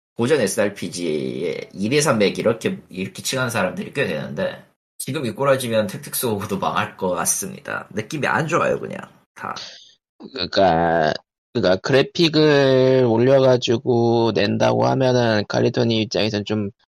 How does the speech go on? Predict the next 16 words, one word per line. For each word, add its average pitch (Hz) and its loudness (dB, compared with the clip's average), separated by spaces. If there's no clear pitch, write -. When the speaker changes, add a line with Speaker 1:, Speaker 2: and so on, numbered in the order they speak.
Speaker 2:
불만이긴 127 4
하지만 135 2
택틱스 156 -2
오거 127 4
자체가 123 0
나쁘진 127 -2
않으니까 113 0
괜찮긴 120 -4
할 160 0
텐데 135 0
문제는 110 0
스퀘어엔닉스가 123 2
약간 104 2
건들 107 2
수도 - -2
있고. - -6